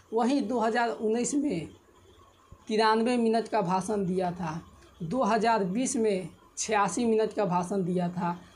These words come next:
दो हज़ार इक्कीस में अट्ठासी मिनट का भाषण दिया गया था।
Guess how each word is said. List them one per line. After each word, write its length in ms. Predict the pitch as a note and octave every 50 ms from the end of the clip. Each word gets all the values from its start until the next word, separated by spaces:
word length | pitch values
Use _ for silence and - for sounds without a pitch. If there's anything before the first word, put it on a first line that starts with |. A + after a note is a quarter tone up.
| - - -
दो 140 | E3+ A3 A3
हज़ार 340 | G3 A3+ F#3+ A3 A3+ A3+
इक्कीस 480 | A3 - - G#3+ G#3+ - F#4+ F4 - -
में 340 | A3 G#3+ G#3+ G3+ F#3 F3+ F3 - - - - G3
अट्ठासी 540 | G3 G3 - F#3+ F#3 F#3+ F3 - B3+ A#3+
मिनट 420 | A3 G#3 G#3 G3+ G3+ G#3+ G#3 G#3 -
का 120 | G#3+ G3
भाषण 420 | E3+ E3+ F3+ F3+ F3 G#3 G3+ G3 G3 - - - - - -
दिया 260 | E3+ D#3 F3+ F3+ F#3 F3+
गया 240 | E3 E3+ E3+ E3
था। 380 | E3 - - D#3+ D#3+ F3+ F3 -